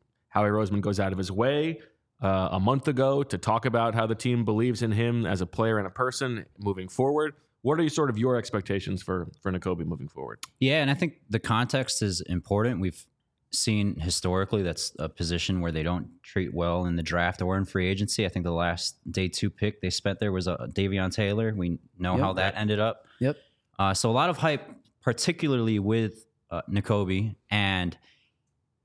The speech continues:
Speaker 2: I mean, he arrived here as, uh, the college football's best linebacker that, that national championship season, um, right prior. But he couldn't find the field. And, you know, we, we, we've discussed, you know, before with that season with Kaiser White, with T J Edwards.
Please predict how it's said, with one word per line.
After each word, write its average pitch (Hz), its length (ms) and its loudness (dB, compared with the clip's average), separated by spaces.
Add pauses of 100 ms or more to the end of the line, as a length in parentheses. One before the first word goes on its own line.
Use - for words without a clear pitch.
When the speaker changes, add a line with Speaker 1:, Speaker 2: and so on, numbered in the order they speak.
(440)
Speaker 2:
I 95 80 4
mean, 117 140 4
he 131 120 4
arrived 110 340 2
here 117 160 2
as, 98 200 0
uh, 90 500 0
the 82 500 -4
college 110 300 2
football's 104 340 0
best 101 260 0
linebacker 107 600 2
that, 85 200 -2
that 87 300 -4
national 101 360 2
championship 104 600 0
season, 101 480 0 (420)
um, 90 480 0
right 104 180 2
prior. 104 580 2 (500)
But 107 80 0
he 107 60 0
couldn't 151 160 2
find 160 180 2
the 143 60 2
field. 143 460 2
And, 104 440 0
you 117 100 2
know, 107 140 2
we, 101 160 -2
we, 110 300 2
we've 104 340 0
discussed, 113 560 0
you 123 100 2
know, 113 80 2
before 113 340 0
with 104 300 -4
that 98 200 0
season 107 360 2
with 90 100 -2
Kaiser 107 380 2
White, 104 280 2
with 98 120 -4
T 110 160 0
J 104 140 0
Edwards. 104 560 0